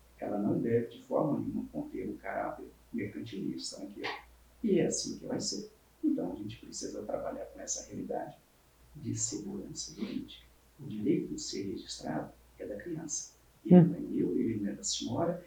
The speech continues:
Speaker 1: e ele não é de quem discorda daquela ideia.
Speaker 2: Hum.
Speaker 1: Nós não vivemos, a gente precisa entender que casamento religioso é diferente de casamento civil. Mesmo porque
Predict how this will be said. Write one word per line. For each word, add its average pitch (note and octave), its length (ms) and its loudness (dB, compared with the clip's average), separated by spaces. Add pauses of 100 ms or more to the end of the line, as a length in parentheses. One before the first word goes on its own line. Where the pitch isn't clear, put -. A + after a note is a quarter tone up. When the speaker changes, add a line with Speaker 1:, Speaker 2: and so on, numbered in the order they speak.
(160)
Speaker 1:
e A#2+ 140 4
ele A#2+ 160 4
não A#2 260 4
é - 220 4 (160)
de - 180 -12
quem - 500 4
discorda - 680 0
daquela - 320 -4
ideia. - 260 -4 (400)
Speaker 2:
Hum. E3+ 280 12
Speaker 1:
Nós A2 220 0
não B2+ 80 0
vivemos, B2 840 -2 (200)
a - 80 -6
gente G2+ 200 -4
precisa - 400 -8
entender G2+ 340 -4
que - 160 -12
casamento - 680 -2 (120)
religioso - 720 -4 (400)
é - 80 -8
diferente G2+ 640 -8
de D#3+ 120 -12
casamento D#3+ 560 -4
civil. - 420 -12 (360)
Mesmo C#4 460 6
porque - 540 2